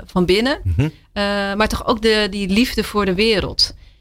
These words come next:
Speaker 1: We hebben heel erg nagedacht, ja, eigenlijk gaan we nu terug naar de basis, terug naar de essentie. En wat is dat dan? Nou, dat is voor ons liefde voor mooie, ambachtelijke producten. Eh, liefde voor jezelf, vanuit dat hele well-being.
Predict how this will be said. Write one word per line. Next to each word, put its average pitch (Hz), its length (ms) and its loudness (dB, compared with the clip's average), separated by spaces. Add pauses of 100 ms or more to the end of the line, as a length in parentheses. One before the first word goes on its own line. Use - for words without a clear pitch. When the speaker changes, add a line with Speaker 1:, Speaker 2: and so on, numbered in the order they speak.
(120)
Speaker 1:
We 190 60 -6
hebben 196 180 2
heel 220 100 2
erg 208 100 -2
nagedacht, 202 500 -2
ja, - 80 0
eigenlijk - 300 -2
gaan 214 120 -4
we 196 60 -6
nu 185 80 -6
terug 240 280 -2
naar 202 100 -2
de 180 60 -2
basis, 214 600 -2
terug 220 220 -4
naar 196 120 -6
de 180 80 0
essentie. 202 580 0
En 175 60 0
wat 165 160 -2
is 214 180 0
dat - 180 -2
dan? 208 160 2 (540)
Nou, 160 120 2
dat 160 80 0
is 220 120 0
voor 214 140 -2
ons 226 220 2
liefde 220 300 0
voor 180 120 0
mooie, 220 540 2
ambachtelijke 196 540 -2
producten. 214 600 -2 (560)
Eh, 196 120 -4 (500)
liefde 180 260 -2
voor 165 180 -6
jezelf, 170 460 2
vanuit 165 280 -6
dat 156 260 -12
hele 175 200 -6
well-being. 214 680 0